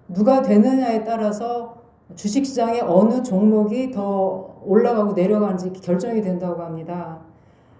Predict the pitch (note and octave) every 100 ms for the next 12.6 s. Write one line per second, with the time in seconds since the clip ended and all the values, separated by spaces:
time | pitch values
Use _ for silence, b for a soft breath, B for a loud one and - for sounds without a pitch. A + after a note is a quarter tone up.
0 | b b _ _ _ G3+ G#3 G#3+ B3 C#4
1 | C4+ A#3+ A3 G3 F#3+ F#3 F#3 F#3 G3+ A3+
2 | F#3+ F3 F3 F3+ F3+ C#4+ C4 F#3 F3+ F3
3 | E3+ F3 E3+ - - F3 G3+ F3 E3 D#3+
4 | E3 E3 D#3 D#3+ - - - - C#4 D4+
5 | D4 G#3 - - - G#3 G#3+ C4+ G#3 F#3
6 | F3+ G3 F3 E3+ - _ - G#3 B3 B3+
7 | B3 - G#3 C#4 C4 G#3 F3+ F3 E3+ F#3
8 | B3+ B3 A3+ F#3 E3+ F3 E3+ F3 E3 F3
9 | A#3+ G#3 F3+ - - _ _ _ - G#3
10 | A#3 F#3 - - - _ _ F#3+ G#3+ B3+
11 | B3 A#3 G3+ G3+ F3+ F3+ G#3+ D#3+ - F3
12 | D#3+ E3 D#3+ D#3+ D#3+